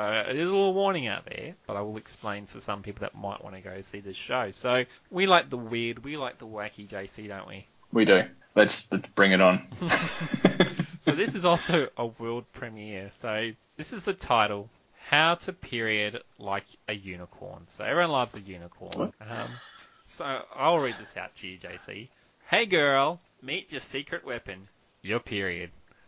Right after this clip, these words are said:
Speaker 1: Learn to use its superpowers for good, bad, or whatever you're bleeding well <laughs> because it's yours. Your period is not, I repeat, not a curse. Instead, you can turn into,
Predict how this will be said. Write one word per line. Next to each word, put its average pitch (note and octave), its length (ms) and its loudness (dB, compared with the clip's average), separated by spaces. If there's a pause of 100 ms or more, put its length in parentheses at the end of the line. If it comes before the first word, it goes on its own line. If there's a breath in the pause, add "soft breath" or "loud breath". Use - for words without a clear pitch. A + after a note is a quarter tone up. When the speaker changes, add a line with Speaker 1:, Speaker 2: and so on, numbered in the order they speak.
(240)
Speaker 1:
Learn C#3 320 -2
to F3 120 -8
use C3 360 -4
its - 140 -10 (100)
superpowers B2 680 -6
for A2 80 -12
good, C#3 340 -6 (480)
bad, A#2 380 2 (420)
or G3+ 160 4
whatever C#3 320 2
you're A#2 180 -4
bleeding A2 420 -8
well G2+ 340 -6 (240)
<laughs> - 280 -18
because - 460 -8
it's - 260 -18
yours. G#2 460 -10 (460 soft breath)
Your A2+ 120 -10
period E3+ 360 -2
is E3 160 -10
not, A#2+ 280 -6 (140)
I B2+ 120 0
repeat, A#2+ 380 -4 (120)
not G2 140 -6
a G2+ 60 -4
curse. - 600 -6 (120)
Instead, D#3 600 0 (340 soft breath)
you C3 200 0
can C3 200 -2
turn C3 340 2
into, B2+ 580 0